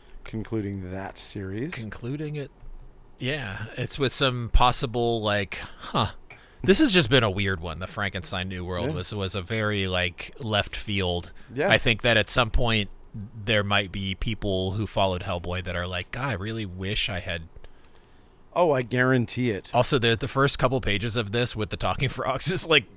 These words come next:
Speaker 2: really great. Like, the coloring is, like, beautiful
Speaker 1: I wanna
Speaker 2: on
Speaker 1: know
Speaker 2: it.
Speaker 1: more about the,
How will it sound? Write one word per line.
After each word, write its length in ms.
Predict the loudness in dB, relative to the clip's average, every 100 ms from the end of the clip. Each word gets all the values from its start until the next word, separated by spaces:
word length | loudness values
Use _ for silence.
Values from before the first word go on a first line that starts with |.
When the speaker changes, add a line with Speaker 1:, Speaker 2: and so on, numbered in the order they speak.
| -18 -6
Speaker 2:
really 360 | 0 2 2
great. 360 | 0 -2 -2 -4
Like, 120 | -4
the 80 | -4
coloring 380 | 0 2 4 2
is, 120 | -2
like, 200 | -8 -8
beautiful 360 | -4 -2 0 2
Speaker 1:
I 40 |
wanna 260 | 4 4 6
Speaker 2:
on 60 | 6
Speaker 1:
know 180 | 6
Speaker 2:
it. 40 | 6
Speaker 1:
more 400 | 6 6 6 4
about 460 | 0 0 0 0 -2
the, 240 | -2 -2